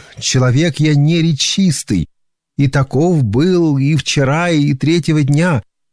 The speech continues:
И когда ты начал говорить с рабом твоим, я тяжело говорю и косноязычен". Знаете, бывает, э,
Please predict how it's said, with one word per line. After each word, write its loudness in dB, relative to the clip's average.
И -2
когда 2
ты 0
начал 0
говорить 0
с -6
рабом 0
твоим, -2
я 0
тяжело 0
говорю 0
и 0
косноязычен". 0
Знаете, 0
бывает, -2
э, -2